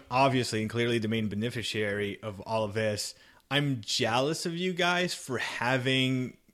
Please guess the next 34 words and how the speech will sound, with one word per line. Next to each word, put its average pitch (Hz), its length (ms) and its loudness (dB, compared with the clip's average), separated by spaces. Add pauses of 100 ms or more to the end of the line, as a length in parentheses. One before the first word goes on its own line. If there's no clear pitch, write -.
(440)
been 143 200 4
able 131 300 6
to 113 580 2 (220)
have 127 400 8
this 120 220 0
kind 117 300 -2
of 107 120 -4 (640)
party 120 420 2
atmosphere 110 520 -4
for 92 360 -6
it. - 80 -14
And 117 100 -4
I'm, 117 220 0
I'm 113 360 -2 (180)
really 139 320 4
looking 120 280 0
forward 107 560 -4
to 104 400 -2 (400)
the - 60 -8
point 117 300 -2
where 110 140 0
we 110 280 0
do 113 220 0
this 113 220 0
again 113 760 2
for, 101 260 -10
for 98 140 -16
someone 104 300 -4
else, 107 260 -2
and 110 120 -6
I 110 100 0
get 107 240 0
to 117 60 -6
be 107 220 0